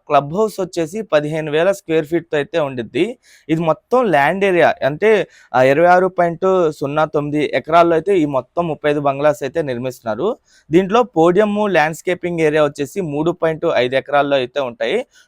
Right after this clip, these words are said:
టోటల్ బిల్డప్ ఏరియా వచ్చేసి రెండు లక్షల పది వేల స్క్వేర్ ఫీట్‌లో అయితే ఉండిద్ది మొత్తం. మీరు ఇక్కడ చూడొచ్చు ప్రజెంట్ ఏమేం పనులు చేస్తున్నారో. అక్కడక్కడ కొన్ని బంగ్లాస్ వైపు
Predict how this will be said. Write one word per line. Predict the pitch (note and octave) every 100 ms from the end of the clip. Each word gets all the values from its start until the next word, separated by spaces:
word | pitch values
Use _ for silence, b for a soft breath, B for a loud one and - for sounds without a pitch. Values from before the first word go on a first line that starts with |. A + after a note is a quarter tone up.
| _
టోటల్ | E3 F3 F3 A#3+
బిల్డప్ | G3+ F#3 F3 F#3+ F#3
ఏరియా | E3 D#3
వచ్చేసి | D3 C#3 - A3
రెండు | D#3+ C#3+ E3+
లక్షల | E3+ - F3 E3+
పది | E3+ C#3 C#3
వేల | D3+ E3+
స్క్వేర్ | - C#3+ C#3+ C#3+
ఫీట్‌లో | D#3 - C#3
అయితే | C3 D3+
ఉండిద్ది | C3+ A#2+ G#2
మొత్తం. | A#2+ A#2+ - B2+ G3 A#3+ b b b -
మీరు | D#3+
ఇక్కడ | D#3+ D#3+
చూడొచ్చు | - E3+ G#3 - G#3+
ప్రజెంట్ | A3 D#3 C#3+ E3 E3+ F3 B2
ఏమేం | C#3 D3 D3+
పనులు | D3+ D3 C#3
చేస్తున్నారో. | B2+ B2+ - A2+ A#2+ G#3+ B3+ _ _ _ _
అక్కడక్కడ | D3 - A#3 A#3 A#3+
కొన్ని | A#3+ F#3 F3+
బంగ్లాస్ | C#3+ C#3 D#3+ F#3+ F#3+
వైపు | E3 D3+ -